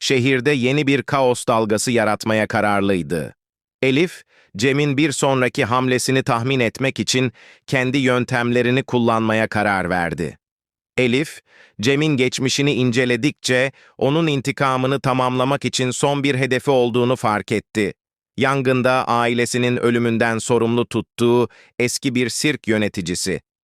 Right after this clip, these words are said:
Bu kişi şu anda şehirde saygın bir iş insanı olarak biliniyordu ve kendisine yönelik tehdidin farkında değildi.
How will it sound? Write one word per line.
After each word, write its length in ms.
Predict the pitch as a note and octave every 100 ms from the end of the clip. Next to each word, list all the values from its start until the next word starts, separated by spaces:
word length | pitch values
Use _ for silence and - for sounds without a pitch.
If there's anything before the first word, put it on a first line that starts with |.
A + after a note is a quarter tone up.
| _ -
Bu 120 | D3
kişi 500 | - C3 - A#2 A#2 _ - -
şu 220 | - F3+
anda 340 | D#3 C#3 C3+
şehirde 580 | B2+ - A2 B2 A2+ C3
saygın 580 | - A#2+ A2+ G#2+ C3+ B2
bir 120 | A#2+
iş 240 | - C3+ A#2+
insanı 380 | A2+ G#2+ A#2+
olarak 440 | B2 A2 G#2+ G2 F#2
biliniyordu 960 | F#2 G#2+ A2 G#2+ G#2+ G2+ F2+ G2+ G#2 A2+ - -
ve 120 | A2
kendisine 580 | A#2+ B2+ A#2+ A#2 A2 C3
yönelik 480 | C3 A#2+ A#2 A2+ -
tehdidin 540 | C3 A2 - A#2 B2+
farkında 640 | C3 B2 A#2 - A2+ A#2+ A#2
değildi. 480 | B2+ C3+ C#2+ C2